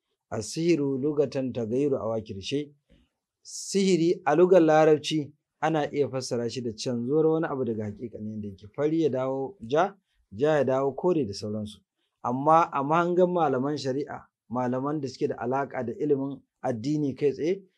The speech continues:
cewa suka yi isti'anatul birjini. Neman taimako wajen aljani wajen canzuwar wani abu. Idan ka ga ka rikiɗe a cikin mafarki ka zama mace,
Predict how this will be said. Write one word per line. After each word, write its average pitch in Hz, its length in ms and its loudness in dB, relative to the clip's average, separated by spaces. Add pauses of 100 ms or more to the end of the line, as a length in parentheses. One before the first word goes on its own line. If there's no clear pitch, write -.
(160)
cewa 139 240 -2
suka 139 260 -6
yi 131 220 -4
isti'anatul 135 960 -6
birjini. 104 500 -6 (1300)
Neman 190 580 2
taimako 165 540 4
wajen 165 360 4
aljani 143 400 -2
wajen 143 280 -2
canzuwar 117 400 -4
wani 117 140 -4
abu. 78 160 -12 (640)
Idan 180 340 6
ka 202 140 6
ga 196 160 6
ka 196 300 8
rikiɗe 202 500 4
a 131 80 -4
cikin 143 240 -4
mafarki 135 420 -6
ka 135 180 -2
zama 139 200 -2
mace, 110 320 -8